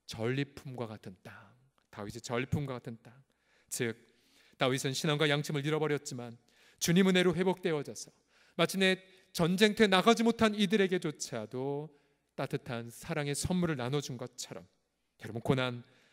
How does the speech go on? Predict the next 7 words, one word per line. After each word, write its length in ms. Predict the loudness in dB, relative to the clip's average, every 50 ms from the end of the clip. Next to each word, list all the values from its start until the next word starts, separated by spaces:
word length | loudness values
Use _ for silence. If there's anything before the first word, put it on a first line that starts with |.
| _ _
때문에 320 | 6 6 8 8 4 4 4
낙심하는 520 | 2 0 0 0 -2 0 0 0 0 0
것이 220 | -2 -2 -2 -2
아니라 380 | -6 -6 -6 -8 -10 -10 -12 -14 -18 _ -20 -20 -20 -10 -2
오히려 280 | 4 6 6 8 8 6
고난 380 | 6 6 6 6 6 4 6
때문에 400 | 6 6 6 6 4 2 2 0